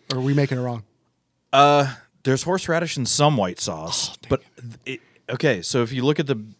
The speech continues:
Speaker 2: uh, Big Bob Gibson cookbook,
Speaker 1: Mm-hmm.
Speaker 2: their white sauce does not have horseradish in it.
Speaker 1: Okay.
Speaker 2: Uh, but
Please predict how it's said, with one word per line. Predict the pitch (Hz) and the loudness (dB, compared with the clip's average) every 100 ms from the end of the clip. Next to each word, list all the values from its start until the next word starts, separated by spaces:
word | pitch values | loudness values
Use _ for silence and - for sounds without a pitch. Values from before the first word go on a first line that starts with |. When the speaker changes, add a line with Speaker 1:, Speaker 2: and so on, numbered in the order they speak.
| - | -6
Speaker 2:
uh, | 110 101 98 95 95 101 - - | 0 2 4 2 -2 -14 -20 -10
Big | 107 117 | -6 -2
Bob | 110 110 101 | 2 2 0
Gibson | 110 98 - 101 95 87 82 | -4 -4 -4 -4 -4 -6 -2
cookbook, | - 196 - 85 - _ | 0 0 -2 -8 -12 _
Speaker 1:
Mm-hmm. | 147 143 175 - | -8 -6 -6 -2
Speaker 2:
their | 104 | 0
white | 104 101 | 0 0
sauce | 107 90 | -4 -6
does | - 92 | -8 -6
not | 101 87 | -6 -6
have | 90 80 | -10 -10
horseradish | 117 110 76 71 - | -10 -8 -12 -14 -18
in | 73 | -18
it. | 131 | -16
Speaker 1:
Okay. | 120 120 135 - _ _ _ _ _ _ _ - | -16 -16 -18 -20 _ _ _ _ _ _ _ -8
Speaker 2:
Uh, | 110 104 98 98 98 _ _ _ _ | -2 0 0 -4 -8 _ _ _ _
but | 127 113 104 101 | 0 0 0 -6